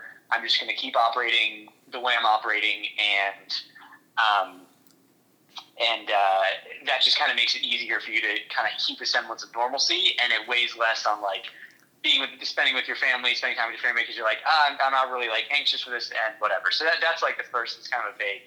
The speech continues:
answer. But the, the second part is, at least for me, I de-, and I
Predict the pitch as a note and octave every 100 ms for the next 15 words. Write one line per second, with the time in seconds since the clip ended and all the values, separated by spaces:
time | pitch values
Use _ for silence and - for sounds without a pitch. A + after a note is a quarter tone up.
0 | _ - _ _ _ _ - A2 - A#2
1 | A#2+ C#3 D3 C#3+ G3+ G#3 F#3+ C#3+ B2+ B2
2 | A2+ - - - - _ _ C#3 E3 D#3
3 | D#3+ C#3 C3+ A#2 B2+ C3 C3